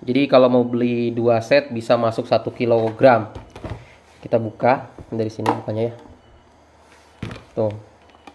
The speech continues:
packagingnya juga bagus. Ini yang kita review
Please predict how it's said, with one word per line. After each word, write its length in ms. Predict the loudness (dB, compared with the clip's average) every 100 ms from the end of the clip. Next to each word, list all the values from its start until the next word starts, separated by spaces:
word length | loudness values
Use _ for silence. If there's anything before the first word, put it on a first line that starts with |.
| _
packagingnya 400 | -4 -2 0 -2
juga 160 | -4 -4
bagus. 480 | -4 -6 -10 -14 -20 -20 -20 -20 -20 -20 -20 -18 -18 -18 _ -20 -20 -20 -20 _ _ _ _ _
Ini 640 | 0 4 6 6 6 6 6
yang 160 | 6
kita 560 | 2 -2 2 4 4 4
review 560 | 2 -2 0 0 0